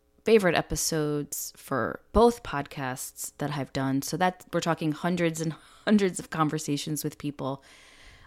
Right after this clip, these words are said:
I really feel like that episode is a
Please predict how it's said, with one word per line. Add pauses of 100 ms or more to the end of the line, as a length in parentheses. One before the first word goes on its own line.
(140)
I
really
feel
like
that
episode
is
a